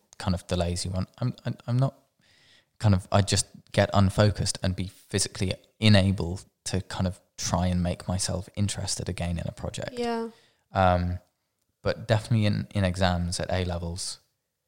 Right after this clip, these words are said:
Speaker 1: yeah, losing, losing time sounds like a stupid thing. Like, what a s-, kind of stupid person would just
Speaker 2: No,
Speaker 1: lose
Speaker 2: but
Speaker 1: the
Speaker 2: it,
Speaker 1: time.
Speaker 2: it's a, it's
Speaker 1: But
Speaker 2: a symptom of.
Speaker 1: Exactly, exactly.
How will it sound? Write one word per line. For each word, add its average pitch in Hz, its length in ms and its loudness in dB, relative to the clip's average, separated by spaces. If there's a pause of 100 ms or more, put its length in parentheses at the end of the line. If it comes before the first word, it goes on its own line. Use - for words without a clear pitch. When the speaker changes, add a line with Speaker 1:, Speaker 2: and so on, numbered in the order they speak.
(1600)
Speaker 1:
yeah, 104 260 -6
losing, 120 440 4
losing 120 320 4
time 90 320 0
sounds 90 280 0
like 87 160 -2
a 98 40 -2
stupid - 420 -2
thing. - 220 -6
Like, - 140 -8
what 117 160 0
a - 20 0
s-, - 140 -2 (200)
kind 104 160 2
of - 80 -2
stupid - 420 -2
person 98 420 -2
would 110 100 -8
just - 240 -8
Speaker 2:
No, 330 140 0
Speaker 1:
lose 175 100 2
Speaker 2:
but 349 80 2
Speaker 1:
the 311 160 2
Speaker 2:
it, 311 60 -2
Speaker 1:
time. - 160 4
Speaker 2:
it's - 100 0
a, 311 40 2
it's 294 180 0
Speaker 1:
But 254 120 8
Speaker 2:
a 311 40 0
symptom 247 800 2
of. 285 160 8
Speaker 1:
Exactly, 135 720 4 (140)
exactly. 123 540 4